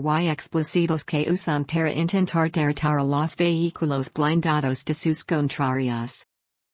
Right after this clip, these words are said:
Poco después de que la lucha pereciera en los titulares, el presidente de México, Andrés Manuel López Obrador,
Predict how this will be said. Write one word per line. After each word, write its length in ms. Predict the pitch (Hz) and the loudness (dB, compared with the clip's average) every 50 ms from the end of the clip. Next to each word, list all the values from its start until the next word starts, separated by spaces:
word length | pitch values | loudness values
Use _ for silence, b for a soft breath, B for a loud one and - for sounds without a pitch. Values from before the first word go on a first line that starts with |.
| _ _ - | _ _ -2
Poco 380 | - 196 214 226 - 170 151 | 2 2 2 2 2 0 0
después 600 | 143 - 156 143 - - - 160 151 151 135 - | 2 0 0 -2 -2 -4 -2 0 0 0 0 0
de 100 | - 156 | -4 -4
que 180 | - - 156 151 | -2 0 0 2
la 240 | 151 143 156 165 165 | 2 2 2 2 2
lucha 360 | 160 165 170 175 - 143 135 | 2 2 0 0 -2 -2 -2
pereciera 600 | - 175 165 160 165 160 - 165 156 147 139 135 - | 0 0 0 0 0 0 0 0 2 2 0 0 0
en 200 | 160 160 165 160 | 0 0 2 2
los 300 | 151 151 156 165 156 - | 2 2 2 0 0 0
titulares, 760 | - 180 180 - 170 143 131 131 127 127 123 123 - - - B B B B B B B B B | -2 -2 0 0 0 0 0 -2 -2 -4 -6 -6 -6 -8 -8 B B B B B B B B B
el 200 | B 180 180 180 | B 0 0 0
presidente 920 | 180 - 180 160 160 170 - - 170 151 160 156 151 160 151 156 143 139 | -2 0 0 0 0 0 0 -2 -2 0 0 0 2 0 0 0 -2 0
de 100 | 120 143 | 0 0
México, 720 | 143 143 147 160 160 165 156 - - 143 131 127 135 143 _ _ _ - | 2 2 2 2 2 0 0 -2 -4 -6 -6 -6 -8 -10 _ _ _ -2
Andrés 540 | 170 160 160 156 165 170 175 180 180 - 175 | 0 0 0 2 0 0 0 0 0 0 0
Manuel 420 | 151 151 151 147 147 147 143 147 | 0 2 2 2 2 2 2 2
López 380 | 147 151 151 - 165 160 - 160 | 2 0 0 0 0 0 2 0
Obrador, 720 | 156 147 - 151 147 - 156 151 143 131 123 123 123 | 0 0 0 0 0 2 2 0 2 0 -2 -4 -8